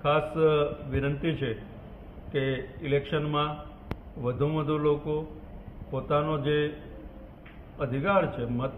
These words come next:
આપવાનો, એનો ઉપયોગ કરે, બિલકુલ ન્યાયી, નિષ્પક્ષ રીતે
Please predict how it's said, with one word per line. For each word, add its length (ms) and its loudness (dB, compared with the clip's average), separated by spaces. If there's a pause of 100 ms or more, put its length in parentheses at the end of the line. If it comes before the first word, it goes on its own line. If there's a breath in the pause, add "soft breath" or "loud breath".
(260)
આપવાનો, 500 2 (420)
એનો 120 -4
ઉપયોગ 500 0
કરે, 260 6 (840)
બિલકુલ 520 2
ન્યાયી, 540 2
નિષ્પક્ષ 680 -2
રીતે 480 2